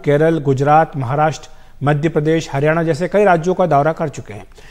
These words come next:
इस दौरान उन्होंने करीब सोलह लाख करोड़ रुपए की विभिन्न विकास परियोजनाएं या तो राष्ट्र को समर्पित की या उनकी नींव रखी है। इनमें वे परियोजनाएं भी जिनका उद्घाटन और शिलान्यास पीएम मोदी झारखंड, पश्चिम बंगाल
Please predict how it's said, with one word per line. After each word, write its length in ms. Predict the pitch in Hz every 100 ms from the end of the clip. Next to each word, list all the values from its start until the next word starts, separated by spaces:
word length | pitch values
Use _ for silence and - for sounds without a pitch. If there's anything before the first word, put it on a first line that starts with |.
| - -
इस 120 | 151
दौरान 360 | 147 151 160 190
उन्होंने 260 | 170 170
करीब 200 | 165 170
सोलह 480 | 175 - 180 190 254
लाख 440 | 202 160 185 190 -
करोड़ 240 | 175 196
रुपए 220 | 170 180
की 120 | 170 180
विभिन्न 380 | 147 147 180
विकास 400 | 160 147 151 156 -
परियोजनाएं 500 | 139 147 139 151 160
या 120 | 139
तो 280 | 131 143 135 - - -
राष्ट्र 260 | 135 143 -
को 80 | 151
समर्पित 480 | 151 151 147 202
की 260 | - 185 247 - - 139
या 140 | 196
उनकी 260 | 196 185 202
नींव 220 | 208 214
रखी 260 | 147 -
है। 240 | 82 - - - - -
इनमें 260 | 175 214 208
वे 140 | 226
परियोजनाएं 540 | 226 208 202 202 202
भी 160 | 185 202
जिनका 340 | 196 180 170
उद्घाटन 540 | 156 147 160 156 190 214 - - -
और 80 | 139
शिलान्यास 580 | 131 175 175 170 180 175
पीएम 180 | 170 160
मोदी 260 | 156 156 165
झारखंड, 500 | 110 147 151 170 170
पश्चिम 340 | 139 - 151
बंगाल 340 | 147 143 160